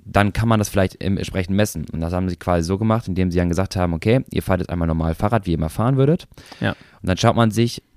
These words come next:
Speaker 1: einmal Drehmomentsverlauf innerhalb der Pedalumdrehung an, ne? Also wo sind die höchsten Kräfte? Meistens sind immer Richtung neunzig Grad und knapp darunter, da ist das höchste, die höchste
Speaker 2: Ja.
Speaker 1: Kraft. Dann Richtung hundertachtzig Grad reduziert sich das, wir haben immer noch so ein bisschen,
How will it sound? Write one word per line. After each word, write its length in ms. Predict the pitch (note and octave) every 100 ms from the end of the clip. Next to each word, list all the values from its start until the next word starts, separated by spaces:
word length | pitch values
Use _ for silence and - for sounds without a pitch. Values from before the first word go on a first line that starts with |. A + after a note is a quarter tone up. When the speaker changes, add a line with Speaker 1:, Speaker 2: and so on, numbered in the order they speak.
| -
Speaker 1:
einmal 420 | G2 G2+ G2 F#2
Drehmomentsverlauf 880 | E2+ G#2 B2 A2+ A2 - G2+ G2+ G2
innerhalb 300 | F#2 F2+ F2+
der 80 | -
Pedalumdrehung 640 | E2+ F#2+ C3+ C3 C3 C3
an, 280 | - A#2+ C#3 B2+
ne? 180 | G2+
Also 160 | F2+ E2
wo 80 | F2
sind 140 | E2
die 60 | E2
höchsten 420 | G#2 - F#2 F2+ -
Kräfte? 540 | - G#2+ B2 - C3+ C#3+ _ _ -
Meistens 440 | F2+ G#2+ A#2 F#2
sind 120 | F#2
immer 180 | F2+ F#2+
Richtung 220 | G2+ F#2
neunzig 440 | F2 G2+ B2 B2+ -
Grad 240 | A2 A2
und 100 | F2
knapp 180 | F#2+ -
darunter, 520 | - F#2 A#2+ C#3 D3+ -
da 140 | F#2
ist 120 | F2
das 120 | F2+ -
höchste, 260 | F#2 - E2+
die 120 | F2
höchste 160 | A#2+ -
Speaker 2:
Ja. 80 |
Speaker 1:
Kraft. 260 | - D3+ - - - - - - _ _
Dann 180 | G#2+ G#2+
Richtung 220 | G#2+ F#2+
hundertachtzig 480 | F#2+ D2+ C#3 - B2
Grad 240 | A2+ -
reduziert 400 | F2 E2 A#2 B2+
sich 80 | E3
das, 240 | D3 D3+
wir 40 | F#2
haben 100 | E2+
immer 100 | B2
noch 160 | C3
so 80 | -
ein 80 | A#2
bisschen, 420 | B2+ - B2+ C3